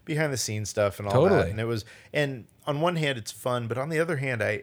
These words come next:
Speaker 1: I don't, for me personally, I don't like the idea of being like, "Look at this great thing that I get to do." You know, it's
Speaker 2: It's also as a,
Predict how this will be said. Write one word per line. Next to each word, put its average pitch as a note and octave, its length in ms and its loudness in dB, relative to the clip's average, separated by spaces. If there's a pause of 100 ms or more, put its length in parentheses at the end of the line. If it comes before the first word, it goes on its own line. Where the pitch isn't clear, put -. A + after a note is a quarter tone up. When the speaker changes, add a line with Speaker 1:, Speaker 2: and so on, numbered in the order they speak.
Speaker 1:
I A#2+ 160 2
don't, B2 440 0
for - 140 -10
me B2 120 -2
personally, A#2+ 580 -6
I - 100 -6
don't G2 340 -6
like G2+ 220 -4
the G2+ 120 0
idea F#2+ 320 -2
of F2+ 80 -8
being F2+ 180 -6
like, E2 200 -8
"Look G#2 200 -4
at C3 100 -4
this G2+ 120 -4
great A#2 300 -2
thing F3+ 260 -4
that B2 100 0
I A2 60 2
get G2+ 220 -4
to F#2 80 -10
do." F2+ 340 -6
You B2 140 -2
know, - 60 -8 (500)
it's - 280 -4
Speaker 2:
It's C3 140 4
also C#3 680 8
as G#2+ 640 6
a, F#2 520 4